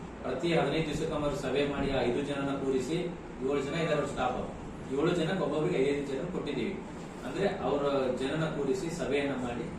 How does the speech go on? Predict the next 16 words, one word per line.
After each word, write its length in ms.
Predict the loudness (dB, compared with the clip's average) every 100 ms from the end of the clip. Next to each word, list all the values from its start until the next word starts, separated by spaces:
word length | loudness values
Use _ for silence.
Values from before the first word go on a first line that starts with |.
| -4
ಇವ್ರು 160 | -2
ಬರುವಂತ 340 | 0 2 2 0
ಸವಲತ್ತು, 440 | -4 -2 -2 -2
ಈಗ 100 | -2
ಒಂದ್ 160 | -2 0
ವೇಳೆ 140 | -2 -2 -6 -8 0
ಹೆಲ್ತ್ 240 | 2 2
ಏನಾದ್ರು 240 | 0 0 2
ಕೈ 180 | 2 2
ಕೊಡ್ತಂದ್ರೆ 460 | 0 -2 -2 -2
ಪೌರ 140 | 0 0
ಕಾರ್ಮಿಕರು 500 | 2 0 0 -2 -2
ಅವ್ರ 120 | -2
ಸಿ-, 640 | -2 -4 -6 -8 -8 -4
ಮನೆಯವರಿಗೆ 420 | -2 0 0 0
ಯಾರಿಗಾದ್ರು 580 | 0 0 0 -2 -4 -8